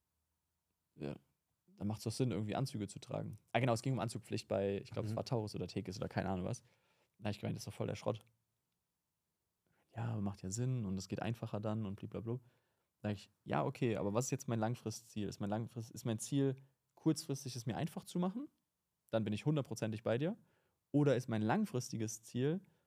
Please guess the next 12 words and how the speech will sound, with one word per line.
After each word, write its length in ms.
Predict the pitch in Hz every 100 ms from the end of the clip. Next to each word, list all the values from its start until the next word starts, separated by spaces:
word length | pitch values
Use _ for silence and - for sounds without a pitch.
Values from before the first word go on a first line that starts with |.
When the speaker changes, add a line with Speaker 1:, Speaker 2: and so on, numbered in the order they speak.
| _ _ -
Speaker 1:
dass 200 | 113 110
ich, 260 | 110 - -
wenn 180 | 120 123
ich 100 | 117
sag, 240 | 107 110 -
ich 100 | -
hab 100 | -
keinen 160 | 107
Bock 200 | 135 -
auf 140 | 104 -
diese 180 | 107
Kultur, 540 | 104 107 - 151 131